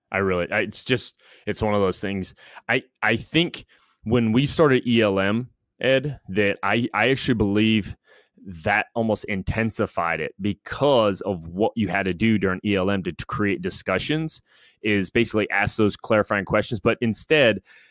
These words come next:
instead of asking clarifying questions, say, straight to the person who said something, I would, like, bounce that off somebody else, you know? So I don't know. That, that's been kinda like a,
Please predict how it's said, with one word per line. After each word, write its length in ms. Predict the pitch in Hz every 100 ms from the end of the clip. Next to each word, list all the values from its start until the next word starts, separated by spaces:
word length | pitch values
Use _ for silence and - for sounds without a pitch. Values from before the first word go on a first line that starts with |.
| _
instead 240 | 113 143 135
of 60 |
asking 260 | 107 113 104
clarifying 340 | 113 101 101
questions, 380 | - 101 - 92
say, 220 | 98 107 -
straight 340 | - 113 104
to 80 | 98
the 80 | 95
person 340 | 107 98 95
who 120 | 87
said 280 | 87 95 92
something, 380 | - 104 117 110 -
I 100 | 98
would, 300 | 95 87 69 -
like, 120 | 87 -
bounce 240 | 95 92
that 100 | 92
off 160 | 87 -
somebody 360 | 90 85 78
else, 380 | 90 78 - - _ _ _ _
you 80 | 85
know? 200 | 82 80
So 340 | - 107 101 - _ _
I 80 | -
don't 100 | 123
know. 160 | 104 104
That, 220 | 127 127
that's 220 | 131 131
been 180 | 156 127
kinda 200 | 117 113
like 220 | 107 95
a, 240 | 90 82